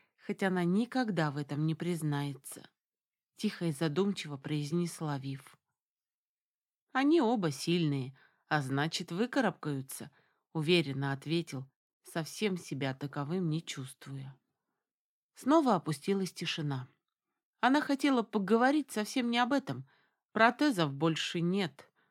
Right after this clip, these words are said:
а до её распределения месяц. Кэссиди в разбитом состоянии. Ни материалов, ни мастерской, ни мотивации. Хуже не придумать. "Мы найдём выход",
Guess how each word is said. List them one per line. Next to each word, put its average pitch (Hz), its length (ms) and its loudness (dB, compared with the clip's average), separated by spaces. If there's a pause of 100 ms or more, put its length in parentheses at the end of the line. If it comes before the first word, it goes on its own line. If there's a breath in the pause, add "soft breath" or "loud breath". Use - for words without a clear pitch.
(260)
а 151 100 2
до 147 160 0
её 156 300 4
распределения 151 960 0
месяц. 156 760 -4 (720)
Кэссиди 226 480 2
в 175 80 2
разбитом 180 540 2
состоянии. 135 960 -4 (120)
Ни 175 140 2
материалов, 160 760 0
ни 165 100 2
мастерской, 170 800 2
ни 175 120 4
мотивации. 160 920 -4 (360)
Хуже 170 360 -4
не 147 120 0
придумать. 139 720 -6 (1500)
"Мы 156 200 0
найдём 175 600 2
выход", 160 520 -4